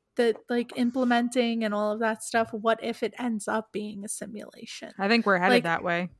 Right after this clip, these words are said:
Speaker 2: I think I,
Speaker 1: Yeah.
Speaker 2: I absolutely agree with you. Sorry, go ahead. That makes a lot
Speaker 1: No,
Speaker 2: of
Speaker 1: that's,
Speaker 2: sense.
Speaker 1: no, that's, that's what I wanted to say.
Speaker 2: That makes a lot of sense.
Speaker 1: It's scary
Speaker 2: Fucking
Speaker 1: thought.
Speaker 2: metaverse.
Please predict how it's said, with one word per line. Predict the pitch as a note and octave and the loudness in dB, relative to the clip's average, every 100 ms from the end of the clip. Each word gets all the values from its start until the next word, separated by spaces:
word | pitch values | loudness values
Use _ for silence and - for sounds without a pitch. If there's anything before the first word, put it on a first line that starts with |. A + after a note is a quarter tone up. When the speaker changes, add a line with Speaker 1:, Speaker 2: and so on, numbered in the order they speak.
| _ _ _ | _ _ _
Speaker 2:
I | F3 | -4
think | G3+ F#3 | -2 0
I, | F3+ | 2
Speaker 1:
Yeah. | G#3+ F#3+ | 2 2
Speaker 2:
I | F#3 | 2
absolutely | F#3+ F3+ - F3+ F3+ | 0 -2 -4 -2 -2
agree | E3+ F3+ | -4 -4
with | F3 F3 | -4 -6
you. | E3+ F3 | -8 -10
Sorry, | - F3 E3 E3 | -6 -2 -2 -4
go | F3 | -4
ahead. | E3+ E3+ - _ _ - - - _ _ _ _ _ _ _ - - - _ - | -6 -8 -14 _ _ -18 -18 -20 _ _ _ _ _ _ _ -20 -20 -20 _ -14
That | E3+ | -10
makes | E3+ - | -10 -4
a | G#3+ | 2
lot | |
Speaker 1:
No, | B3 | 2
Speaker 2:
of | A#3+ | 4
Speaker 1:
that's, | G3+ D#3+ - - | 2 0 -12 -14
Speaker 2:
sense. | - - - | -20 -10 -2
Speaker 1:
no, | G#3 C#4 A3+ _ _ | 0 0 -4 _ _
that's, | F#3 - - - | -8 -8 -14 -12
that's | F#3+ - | -10 -6
what | F#3+ F#3+ | -4 -2
I | |
wanted | G3 G3+ G3+ | -2 -4 -6
to | G#3 | -10
say. | - G#3 A#3+ - _ _ _ _ _ _ _ _ | -4 -2 -4 -8 _ _ _ _ _ _ _ _
Speaker 2:
That | D3 | -12
makes | E3+ E3 | -12 -14
a | E3 | -14
lot | D#3+ | -12
of | D#3+ | -12
sense. | - F3 G3 - - _ _ _ _ _ _ _ _ F4 | -10 -8 -8 -10 -20 _ _ _ _ _ _ _ _ -20
Speaker 1:
It's | A#3+ - | -12 -8
scary | - A3 G#3 G3+ | -4 -2 -2 -4
Speaker 2:
Fucking | - | -6
Speaker 1:
thought. | G#3+ D#3+ E3 | -6 -6 -8
Speaker 2:
metaverse. | E3 E3 D#3+ E3 E3+ - | -8 -8 -8 -10 -12 -16